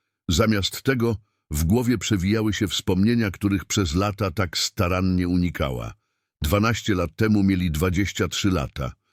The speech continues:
Tomasz studiował prawo na Uniwersytecie Śląskim. Karolina kończyła szkołę policji w Katowicach. Mieszkali w wynajętym pokoju przy ulicy Stawowej,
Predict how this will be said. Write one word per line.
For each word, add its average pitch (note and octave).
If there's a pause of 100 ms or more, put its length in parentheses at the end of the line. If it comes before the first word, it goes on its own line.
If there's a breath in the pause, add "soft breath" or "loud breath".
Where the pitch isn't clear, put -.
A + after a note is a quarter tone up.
(160)
Tomasz D3+
studiował G#2
prawo G2+
na F2
Uniwersytecie E2+
Śląskim. C#2 (440 loud breath)
Karolina G#2+
kończyła G2
szkołę G2+
policji F2
w -
Katowicach. D#2+ (460 loud breath)
Mieszkali C3+ (200 loud breath)
w D#2
wynajętym A#2
pokoju A#2
przy -
ulicy G2+
Stawowej, C#2+